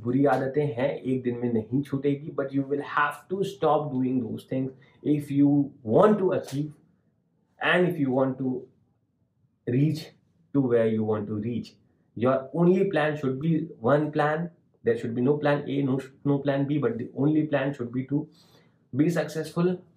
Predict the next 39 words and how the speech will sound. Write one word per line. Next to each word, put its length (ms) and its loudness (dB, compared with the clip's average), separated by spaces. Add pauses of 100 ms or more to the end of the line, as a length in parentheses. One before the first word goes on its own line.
(460)
be 200 8
all 220 8
in 380 4 (440)
and 320 2
start 400 2
building 260 2
your 160 2
habits। 300 -2
It 120 -2
might 220 0
take 160 -2
a 100 0
few 160 0
months, 300 2 (240)
But 120 -2
start 320 2
building 260 4
your 180 0
habits, 440 -4 (180)
start 340 2
working 300 4
on 160 0
those, 300 -2 (320)
and 420 2 (460)
you 200 4
will 160 6
see 160 0
that 180 2
you 120 -6
have 140 -4
become 280 0
successful 520 -4
one 220 -2
day 180 -4
in 100 -4
your 140 -6
life. 260 -8 (440)
Like, 340 0
I 360 0